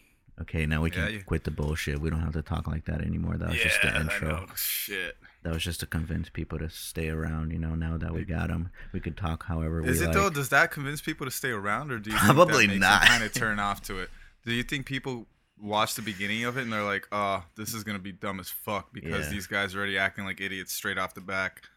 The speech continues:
Speaker 1: Yeah.
Speaker 2: Or do you think people get more in tune with it? Well, actually, no. Because I feel like off the content that I create online, a lot of people think that I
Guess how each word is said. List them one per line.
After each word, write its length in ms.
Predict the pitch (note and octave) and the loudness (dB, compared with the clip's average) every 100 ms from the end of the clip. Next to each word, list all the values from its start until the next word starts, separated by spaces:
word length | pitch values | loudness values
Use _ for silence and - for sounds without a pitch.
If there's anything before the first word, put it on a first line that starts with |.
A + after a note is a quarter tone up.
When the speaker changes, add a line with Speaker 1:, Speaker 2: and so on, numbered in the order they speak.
| - | -16
Speaker 1:
Yeah. 260 | C2 A1 F2 | -14 -12 -8
Speaker 2:
Or 360 | G2+ G2 G2 G2 | -4 0 0 0
do 120 | G2 | -2
you 120 | G2+ | -6
think 260 | - G#2+ - | -6 -8 -8
people 640 | G#2 G2 G2 F#2+ F#2 E2 _ _ _ _ _ _ A2 | -10 -10 -10 -10 -10 -14 _ _ _ _ _ _ -2
get 140 | G2 | -2
more 320 | G2+ G#2+ G#2+ | 0 -2 -2
in 100 | F#2+ | -4
tune 340 | - G2+ F#2+ F2+ | -6 -6 -6 -8
with 200 | F2+ F#2+ | -10 -8
it? 180 | F#2 - _ _ _ _ _ _ A#2+ | -8 -10 _ _ _ _ _ _ 4
Well, 100 | C#3+ | 8
actually, 400 | F#3+ - G3 E3 | 8 8 -2 0
no. 380 | C#3+ G#2+ F2+ - _ _ _ _ _ | 0 0 -2 -14 _ _ _ _ _
Because 440 | B2 C3 D3 B2 - | -8 0 0 0 -2
I 100 | C3+ | -2
feel 220 | C3+ D#3+ | -2 -2
like 280 | D3+ C#3 - - | 0 -2 -2 4
off 220 | B2 - | 4 4
the 80 | C3+ | -8
content 480 | - C3+ C#3+ D3+ C3 | -4 -2 -2 -6 -2
that 100 | B2 | 0
I 100 | B2 | 0
create 400 | - A#2 A#2+ A2 | -4 -4 -4 -4
online, 540 | A2 G2+ F#2+ G#2+ A#2+ | -6 -6 -6 -6 -6
a 100 | G#2+ | -8
lot 280 | G2 G2+ A2 | -4 -2 -2
of 80 | - | -6
people 240 | A2+ G#2+ | -14 -14
think 260 | - G#2 G#2 | -12 -14 -8
that 140 | G#2 | -4
I 220 | G2 F#2+ | -2 -4